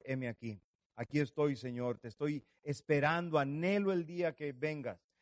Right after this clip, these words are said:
Dice el libro de Apocalipsis, termina diciendo esto, el Espíritu y la novia dicen, "Ven, Señor Jesús, ven pronto, Señor, anhelamos tu venida". Pero mientras Él viene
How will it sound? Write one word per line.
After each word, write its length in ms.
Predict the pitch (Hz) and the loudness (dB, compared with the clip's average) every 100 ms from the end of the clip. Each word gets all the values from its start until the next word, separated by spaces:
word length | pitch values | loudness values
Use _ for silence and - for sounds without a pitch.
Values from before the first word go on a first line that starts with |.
| _ _ | _ _
Dice 300 | 127 143 160 | -4 2 4
el 100 | 139 | 4
libro 320 | 156 156 151 | 2 4 2
de 140 | 139 131 | 4 4
Apocalipsis, 800 | 127 135 131 135 156 135 139 - | 2 -2 -2 -2 -2 -6 -8 -4
termina 420 | 131 127 151 139 | -4 -4 -4 -4
diciendo 480 | 131 113 135 131 135 | -6 -6 -8 -4 -4
esto, 300 | 120 120 - _ _ | -2 -6 -8 _ _
el 180 | 123 123 | -4 -4
Espíritu 600 | 110 _ 175 175 - 147 | -4 _ -4 -4 -4 -2
y 20 | |
la 140 | 139 | 0
novia 400 | 135 160 160 151 | 0 0 4 4
dicen, 520 | 143 165 190 190 170 139 _ _ _ _ _ _ _ _ | 2 0 2 2 0 -10 _ _ _ _ _ _ _ _
"Ven, 580 | 110 107 165 180 180 160 _ _ _ | -12 4 6 6 2 -4 _ _ _
Señor 800 | - 139 131 139 147 139 131 117 _ _ | -4 0 4 6 8 8 6 -2 _ _
Jesús, 540 | 143 120 - 127 120 | -4 -4 -4 -2 0
ven 300 | 107 147 143 | 2 2 0
pronto, 500 | - 139 143 135 123 | -2 0 2 0 -4
Señor, 400 | 110 120 120 123 | -6 -4 -2 0
anhelamos 840 | 123 131 131 131 143 156 151 135 - | 0 -2 -2 2 2 2 0 -4 -6
tu 100 | 123 | -8
venida". 400 | 113 110 104 98 | -6 -6 -6 -6
Pero 200 | 123 123 | -6 -4
mientras 360 | 135 135 143 196 | -4 -2 0 2
Él 140 | 226 | 0
viene 400 | 226 247 190 | 2 0 0